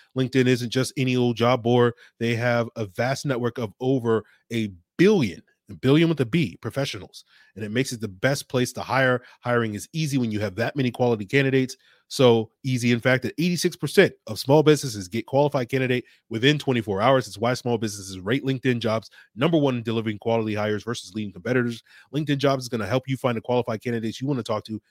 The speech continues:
faster. Post your job for free at linkedin dot com slash locked on N F L. That's linkedin dot com slash locked on N F L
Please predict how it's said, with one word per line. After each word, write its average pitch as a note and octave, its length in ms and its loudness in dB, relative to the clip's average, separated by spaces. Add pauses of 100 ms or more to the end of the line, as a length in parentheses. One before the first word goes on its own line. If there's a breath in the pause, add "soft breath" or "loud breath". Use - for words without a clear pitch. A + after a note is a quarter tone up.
(140)
faster. - 500 -10
Post D3 200 2
your D#3+ 60 -6
job D#3 180 2
for D#3+ 80 -4
free B2 240 -2
at G2+ 140 -12
linkedin F#3+ 420 2
dot F3+ 220 6
com F#2+ 260 -6 (260 soft breath)
slash G2+ 400 -6
locked C3 300 0
on E3 120 6
N E3+ 100 0
F D3 100 -4
L. F#2 80 -4
That's F#2 180 -12
linkedin F3 380 2
dot E3+ 180 2
com F#2+ 260 -4 (240)
slash - 340 -10
locked B2+ 280 0
on E3+ 140 6
N F3 80 0
F D#3 100 -2
L G2 160 -8